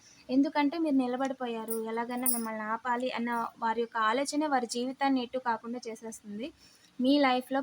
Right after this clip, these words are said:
పెట్టుబడి లాభాలను ఇప్పుడు మీరు చూస్తున్నారు, మీ లైఫ్లో క్లారిటీ వచ్చింది, మీ లైఫ్లో ఇప్పుడు మీరు మీ జీవితాన్ని మీరు లీడ్ చేయగలుగుతున్నారు. అందుకని చెప్పి ఎలాగైనా సరే బాధ పెట్టేయాలి, ఎలాగైనా సరే ఇబ్బంది పెట్టేయాలి అని చెప్పి ప్రయత్నాలు చేస్తున్నారండి. మీరు అనుకుంది కరెక్టే,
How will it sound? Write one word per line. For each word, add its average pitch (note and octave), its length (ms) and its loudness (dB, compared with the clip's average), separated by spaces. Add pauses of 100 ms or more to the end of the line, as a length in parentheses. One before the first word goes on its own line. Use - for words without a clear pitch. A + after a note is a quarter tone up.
పెట్టుబడి B3 380 -2
లాభాలను A#3 420 0
ఇప్పుడు A#3 220 -8
మీరు G#3+ 200 -10
చూస్తున్నారు, A3 480 -10 (140)
మీ A#3 160 -4
లైఫ్లో A3 260 -4 (100)
క్లారిటీ A3 340 -4
వచ్చింది, - 380 -6 (140)
మీ B3 60 0 (100)
లైఫ్లో A#3+ 300 -2
ఇప్పుడు C#4+ 200 -4
మీరు C#4 320 4 (100)
మీ B3+ 160 4
జీవితాన్ని C#4 520 2 (100)
మీరు B3+ 180 0 (600)
లీడ్ D#4 320 0
చేయగలుగుతున్నారు. A3+ 680 -4 (100)
అందుకని A#3+ 440 -2
చెప్పి A#3 180 -6 (140)
ఎలాగైనా A3+ 440 -2
సరే C4 220 -2
బాధ A#3 240 0 (100)
పెట్టేయాలి, C4 440 -2 (100)
ఎలాగైనా A#3 320 -2
సరే A3 220 -8
ఇబ్బంది C4 320 0
పెట్టేయాలి C4 580 -2 (460)
అని B3+ 200 4
చెప్పి A#3+ 160 -2
ప్రయత్నాలు A#3 520 -4
చేస్తున్నారండి. A3+ 680 -6
మీరు D4 280 0
అనుకుంది B3+ 300 0
కరెక్టే, G#3 420 -2